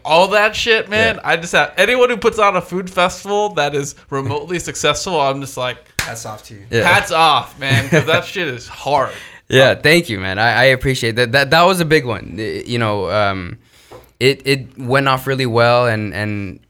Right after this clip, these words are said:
Speaker 2: you know, that was so fun to work on too, because, uh, you know, I, I, so after the Eat Show, I, I got brought on to produce Complex Con,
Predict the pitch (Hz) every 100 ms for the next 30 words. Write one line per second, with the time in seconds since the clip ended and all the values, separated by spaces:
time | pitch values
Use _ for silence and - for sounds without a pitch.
0 | _ 135 131 139 170 165 156 156 - 120
1 | 139 123 104 120 117 101 101 127 101 98
2 | 101 - - - 58 62 - 107 107 101
3 | 120 113 120 127 - 120 123 - 135 117
4 | 117 - 113 110 107 76 110 104 92 113
5 | 107 107 104 104 113 _ - - - -
6 | - 120 120 113 110 - 110 110 104 -
7 | 107 101 101 101 113